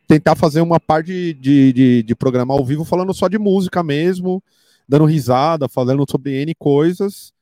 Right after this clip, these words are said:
E vamos manter a comunidade ativa. É, no final das contas vai ser isso. Tentar usar, explorar mais o ao vivo mesmo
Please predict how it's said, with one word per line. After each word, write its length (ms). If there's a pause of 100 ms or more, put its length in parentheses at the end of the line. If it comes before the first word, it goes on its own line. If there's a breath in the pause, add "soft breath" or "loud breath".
(400)
E 300
vamos 240
manter 220
a 80
comunidade 480
ativa. 440 (240)
É, 140 (100)
no 300
final 220
das 120
contas 280
vai 80
ser 180
isso. 340 (160)
Tentar 360
usar, 360
explorar 460
mais 220
o 40
ao 120
vivo 280
mesmo 400